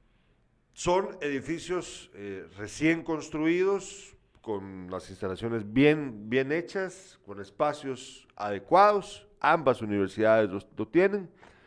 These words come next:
eh, con todos los servicios, tienen agua, tienen todo,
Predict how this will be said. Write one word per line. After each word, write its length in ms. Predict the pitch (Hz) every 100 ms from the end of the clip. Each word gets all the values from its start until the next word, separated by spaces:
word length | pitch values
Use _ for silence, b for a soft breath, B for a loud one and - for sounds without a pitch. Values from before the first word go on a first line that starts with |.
| b b b b b b
eh, 880 | - 92 98 95 92 90 87 82 - - _ _ _ _ _ _ _ _ _ _ _ _ _ _ _ _ -
con 260 | 160 151 -
todos 240 | 190 202
los 140 | 165 -
servicios, 640 | 131 117 185 214 202 156
tienen 320 | 135 120 117
agua, 580 | 139 160 151 139 131 131
tienen 220 | 180 190
todo, 380 | 190 151 85